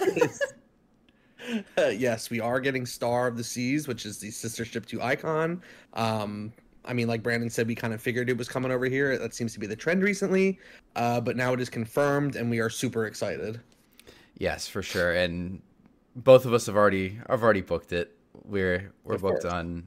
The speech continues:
Speaker 1: uh, we won't say which sailing, but we are booked in September of twenty twenty-five,
Speaker 2: Yes.
Speaker 1: which is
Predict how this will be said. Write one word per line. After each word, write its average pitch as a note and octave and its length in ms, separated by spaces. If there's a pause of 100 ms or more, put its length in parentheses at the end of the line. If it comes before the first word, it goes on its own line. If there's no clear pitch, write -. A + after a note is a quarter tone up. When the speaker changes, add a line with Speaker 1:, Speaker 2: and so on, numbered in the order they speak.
(100)
Speaker 1:
uh, E2 320 (560)
we F3 60
won't F3 100
say C#3+ 160
which C3+ 260
sailing, F2+ 300
but F2 100
we A2+ 120
are A#2 100
booked G#2 260
in F#2+ 60
September F#2 460
of D#2 120
twenty E2 260
twenty-five, D#2+ 1000
Speaker 2:
Yes. - 60 (640)
Speaker 1:
which G2+ 240
is F2+ 440